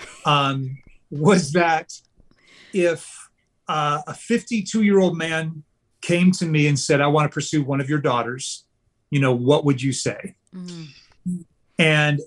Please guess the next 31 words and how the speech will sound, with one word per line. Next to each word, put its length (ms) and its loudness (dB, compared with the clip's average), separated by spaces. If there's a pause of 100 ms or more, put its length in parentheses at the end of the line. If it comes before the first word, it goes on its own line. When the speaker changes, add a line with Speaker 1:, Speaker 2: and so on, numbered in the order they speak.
Speaker 1:
that's 420 0
what 280 0 (260)
people 260 -2
really 180 2
wanted 280 -2
to 100 -6
know. 100 -2
And 140 -2
that 160 2
was 140 0
kind 120 -2
of 60 -4
the 140 -4
aha 340 -2
moment 380 -10
that 120 -14
people 280 0
thought, 260 0
"Ah, 340 0
we 140 -14 (140)
got 220 -2 (140)
Benjamin. 560 -6 (280)
If 160 0
we 100 6
can 160 0
get 160 4
him 80 2
to 100 -2
answer 220 0
that 180 0
question 600 -4